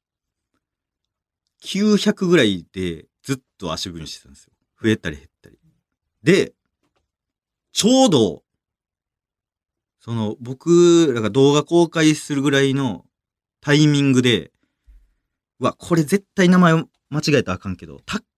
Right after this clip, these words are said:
ク、タックティービーラジオっていう、タックティービーラジオっていうYouTubeチャンネルがあるんですよ。百六十万人弱ぐらい、多分、い-、いるんですよ、登録者。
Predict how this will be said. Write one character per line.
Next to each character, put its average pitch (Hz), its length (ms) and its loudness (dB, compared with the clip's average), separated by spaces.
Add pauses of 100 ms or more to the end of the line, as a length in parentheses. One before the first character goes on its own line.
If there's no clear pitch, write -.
(180)
ク、 190 480 -2 (460)
タ - 100 -20
ッ - 40 -20 (280)
ク 170 260 0
テ 165 140 -10
ィ 160 60 -6
ー - 20 -6
ビ 151 140 0
ー - 20 -2
ラ 139 80 -4
ジ - 160 -16
オ - 40 -14
っ - 40 -20 (460)
て 78 100 -18
い 71 80 -16
う、 - 100 -20 (120)
タ 151 120 -20
ッ - 40 -20 (120)
ク 147 220 -2
テ - 160 -12
ィ 139 60 -4
ー - 20 -6
ビ 127 160 2
ー - 20 0
ラ 123 100 0
ジ 87 120 -12
オ 73 40 -16
っ - 40 -20
て 73 140 -20
い 71 40 -16
う 73 300 -14 (720)
YouTube 147 580 0
チ 147 120 -8
ャ 147 40 -2
ン 101 140 0
ネ 82 80 -6
ル 76 80 -14
が 69 100 -16
あ 71 40 -18
る 71 60 -20
ん - 40 -20
で 73 60 -20
す - 100 -20
よ。 - 100 -20 (640)
百 170 760 -2 (800)
六 135 320 -6
十 156 200 -2
万 151 220 -2
人 151 160 -2
弱 139 280 -6
ぐ 135 100 -2
ら 107 80 -2
い、 82 260 -8 (540)
多 98 160 -16
分、 80 340 -20 (400)
い-、 95 220 -12
い 98 100 -6
る 95 140 -2
ん 82 80 -6
で - 80 -20
す - 160 -20
よ、 64 180 -16
登 80 200 -14
録 - 120 -20
者。 - 180 -20